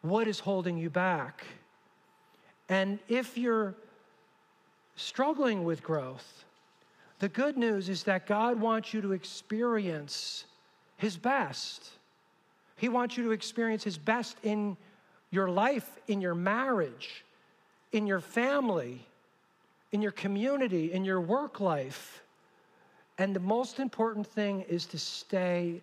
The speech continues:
on course. Focus your attention, persevere, take the next step, even if it's hard, because over time, your spiritual progress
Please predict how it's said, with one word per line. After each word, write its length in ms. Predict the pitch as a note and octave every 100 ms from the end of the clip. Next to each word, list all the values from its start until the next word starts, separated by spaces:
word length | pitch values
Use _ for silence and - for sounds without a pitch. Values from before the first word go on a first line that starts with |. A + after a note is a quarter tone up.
| -
on 200 | D#3+ D3+
course. 680 | - D#3+ C3+ C#3+ - - - - _ - - -
Focus 440 | - A3+ A3 A3 -
your 200 | G3 F#3+
attention, 760 | F3 F3 E3+ D#3 - C#3+ C3 B2 - - -
persevere, 800 | - A3+ A3 - F#3 F#3+ F3+ E3
take 380 | - F#3 G3+ -
the 100 | G3+
next 360 | F#3 F3 E3+ -
step, 400 | - E3 D3 E3+
even 260 | E3 D#3
if 100 | D3
it's 160 | C#3+ -
hard, 520 | - D#3+ C#3+ B2+ B2 - - - - -
because 300 | D#3+ E3+ -
over 340 | F3+ F#3+ G3 G3+
time, 720 | - E3+ E3 D#3+ D#3 D#3 - - - -
your 140 | D#3+
spiritual 580 | D#3 - G#3 G#3 G3+ F#3+
progress 880 | - G3+ G#3+ A3+ F3+ D3+ C#3+ -